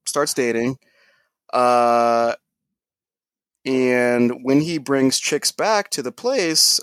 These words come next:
uh, the zombie in the closet is sort of a distraction.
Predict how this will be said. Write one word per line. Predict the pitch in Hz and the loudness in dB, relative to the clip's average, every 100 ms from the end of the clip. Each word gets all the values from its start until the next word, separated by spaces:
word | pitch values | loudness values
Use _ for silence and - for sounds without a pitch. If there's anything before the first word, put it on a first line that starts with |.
| - | -4
uh, | 139 131 127 127 127 - 98 - - | -2 0 2 0 -2 -6 -20 -18 -6
the | 131 | -2
zombie | 120 135 135 139 135 | 0 2 4 2 2
in | |
the | 131 | 0
closet | 135 123 120 117 | 2 0 0 -4
is | 120 - | -2 0
sort | - 180 | 0 -4
of | 165 | -4
a | |
distraction. | 151 - 120 107 - 113 110 | -2 0 0 -2 -4 -6 -4